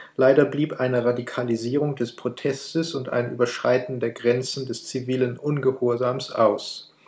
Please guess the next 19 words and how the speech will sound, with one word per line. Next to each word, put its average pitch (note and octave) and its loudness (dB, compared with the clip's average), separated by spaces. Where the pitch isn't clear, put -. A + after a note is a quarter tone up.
Im D3 0
selben F3 6
Heft F3+ 4
des D3+ -4
Merkur E3 2
schreibt - 0
auch D3+ 2
Alexander D#3 2
Kluge. A#2+ -2
Er C3 4
ist C3 0
der C#3 2
Einzige D3+ 4
im B2 2
weiteren C3 4
Umfeld D3 0
der C3+ 0
kritischen C3+ -2
Theorie, B2 0